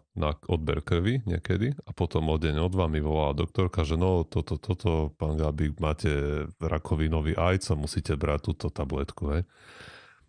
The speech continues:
A mi poslal len recept na S M S-ku, nejaký odkaz, na ten som si v telefóne klikol, načítal sa Q R kód,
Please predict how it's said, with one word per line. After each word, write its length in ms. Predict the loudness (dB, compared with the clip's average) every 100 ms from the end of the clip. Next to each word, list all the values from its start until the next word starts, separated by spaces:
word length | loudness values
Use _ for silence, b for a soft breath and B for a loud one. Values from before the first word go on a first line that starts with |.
| -4
A 160 | 0 2
mi 80 |
poslal 560 | 2 2 4 4 6 4
len 80 | 2
recept 560 | 2 2 0 0 -4
na 320 | -2 0 0 0
S 240 | 0 0
M 80 | 0 -2
S-ku, 320 | 0 -2 0
nejaký 400 | 0 -2 -2 -2
odkaz, 480 | -2 0 0 0 -2
na 80 | -2
ten 80 | -2
som 160 | -2 -4
si 160 | -4
v 80 | -2
telefóne 480 | -2 -2 -2 -4 -2
klikol, 400 | -2 0 0 0
načítal 480 | 0 -2 -2 0 0
sa 240 | -4 -6
Q 160 | -2 0
R 160 | 0
kód, 400 | -2 0 -2 -4